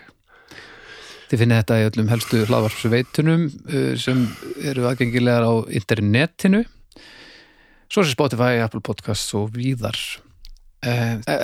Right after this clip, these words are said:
ef þið viljið og hafið tíma til, þá megið endilega fara að gefa okkur stjörnur þar sem það er hægt.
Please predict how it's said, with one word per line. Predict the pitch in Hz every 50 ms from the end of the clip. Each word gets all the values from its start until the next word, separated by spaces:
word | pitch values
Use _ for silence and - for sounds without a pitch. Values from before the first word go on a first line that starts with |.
| 165
ef | 170
þið | 156 175 147
viljið | 135 151 196 208 160 117 104 101 - - - -
og | - - 127 127 117 110
hafið | 135 131 131 120 - _ _ _ _ - -
tíma | - - 131 127 120 -
til, | - 151 165
þá | - - 123
megið | 123 117 120
endilega | 127 127 127 127 113
fara | 120 120
að | 117
gefa | - 120 117
okkur | 113 113 -
stjörnur | - - 135 131 - - - 117 117
þar | 113
sem | 110 113 110
það | 113 117 113
er | 113 123
hægt. | 156 165 - _